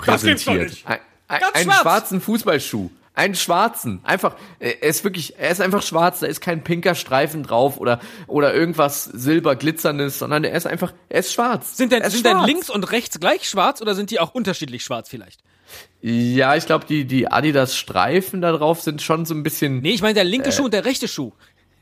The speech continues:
Speaker 2: Ach so, nee, die, das ist beides gleich. Also sie
Speaker 1: Ach.
Speaker 2: sind symmetrisch. Äh, ja, ja.
Speaker 1: Das gibt's
Speaker 2: Es
Speaker 1: ja
Speaker 2: ist,
Speaker 1: gar nicht.
Speaker 2: es ist der Hammer. Ja, das ist, ja.
Speaker 1: Wie soll man denn dann, wenn ein Spieler bei der E M jetzt das trägt, den noch, äh, den noch unterscheiden von an den anderen?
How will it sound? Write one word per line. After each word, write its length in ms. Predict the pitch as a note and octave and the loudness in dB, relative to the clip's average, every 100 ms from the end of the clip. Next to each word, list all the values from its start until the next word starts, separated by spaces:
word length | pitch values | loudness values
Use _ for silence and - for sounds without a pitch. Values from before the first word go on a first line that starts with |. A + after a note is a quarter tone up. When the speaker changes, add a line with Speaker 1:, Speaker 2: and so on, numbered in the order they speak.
| _ _ _ | _ _ _
Speaker 2:
Ach 120 | - | -4
so, 360 | - A3 F3+ - | 2 4 4 2
nee, 120 | D#3 | 0
die, 200 | C#3+ D3 | 2 0
das 180 | C3 D#3 | 0 -4
ist 220 | E3 - | -6 -4
beides 340 | - A3+ F3+ - | 0 0 0 -2
gleich. 440 | G3+ G3+ G#2+ - | 2 2 0 -2
Also 180 | C#3+ C#3 | -2 -2
sie 160 | C3+ C#3+ | -2 -2
Speaker 1:
Ach. 120 | E3 | 0
Speaker 2:
sind 180 | F3+ G3 | -2 -2
symmetrisch. 760 | F3 E3+ A3+ - E3 C3 - - | -2 -2 -2 -2 -2 -2 -4 -2
Äh, 160 | C#3+ - | -2 2
ja, 400 | G3+ C4+ C#3 - - _ _ - _ _ _ - | 2 4 2 -2 -16 _ _ -20 _ _ _ -2
ja. 340 | D#4 E4 C#3+ - _ _ _ _ _ - | 0 0 -4 -12 _ _ _ _ _ -20
Speaker 1:
Das 140 | - | -4
gibt's 160 | - D#3 | 0 2
Speaker 2:
Es 60 | G3 | 0
Speaker 1:
ja 60 | |
Speaker 2:
ist, 60 | F3 | 0
Speaker 1:
gar 140 | B2 | -2
nicht. 100 | C#3 | -4
Speaker 2:
es 80 | D3+ | -4
ist 220 | D3 - | -6 -2
der 160 | C3+ D#3 | 0 2
Hammer. 400 | D3 G2+ - _ _ | 2 2 -2 _ _
Ja, 220 | D3 C3 - _ _ _ _ _ _ - | -4 -4 -6 _ _ _ _ _ _ -2
das 160 | D3 C#3+ | 0 0
ist, 380 | C3 - - _ _ _ _ _ - | -4 -10 -18 _ _ _ _ _ -6
ja. 220 | G2+ - _ - - | -4 -6 _ -10 -4
Speaker 1:
Wie 100 | E3+ | 4
soll 180 | A3 | 4
man 160 | C4+ A3+ | 6 4
denn 180 | G3+ E3+ | 4 4
dann, 260 | F3+ C#4 A#3+ | 2 4 2
wenn 180 | A3 | 2
ein 160 | F3 F3+ | 0 -2
Spieler 320 | - A3 B3 | -2 0 2
bei 100 | F3+ | 2
der 160 | F3+ D#3+ | 2 0
E 120 | D3+ | 0
M 160 | D#3+ G#3 | 0 0
jetzt 180 | G3+ | -2
das 160 | F#3 - | -4 -4
trägt, 340 | - F#3+ - | -2 -2 0
den 120 | G3+ F#3+ | 0 0
noch, 160 | F3+ | 0
äh, 180 | F#3+ E3 | 0 0
den 140 | E3+ | 0
noch 100 | D#3+ | 0
unterscheiden 480 | F#3 E3 - E3+ G#3 | 0 -2 2 0 0
von 160 | G3+ D3+ | -4 -2
an 100 | C#3 | -4
den 100 | C3 | -4
anderen? 300 | D4+ A#2+ | -4 -6